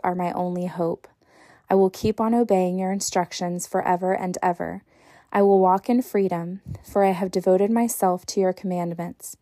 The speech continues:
I will speak to kings about your laws, and I will not be ashamed. How I delight in your commands. How I love them.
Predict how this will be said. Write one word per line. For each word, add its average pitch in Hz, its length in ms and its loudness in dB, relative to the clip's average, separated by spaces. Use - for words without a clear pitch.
I 196 100 4
will 196 140 6
speak - 480 0
to 220 140 0
kings 202 440 -2
about 180 300 2
your 208 160 2
laws, 175 540 -2
and 202 120 0
I 196 120 6
will 202 120 2
not 185 240 -2
be 185 140 0
ashamed. 180 580 -4
How 226 240 2
I 220 100 4
delight 196 440 2
in 185 160 -2
your 185 120 -4
commands. 180 680 -6
How 240 180 4
I 254 80 6
love 226 360 0
them. 175 320 -4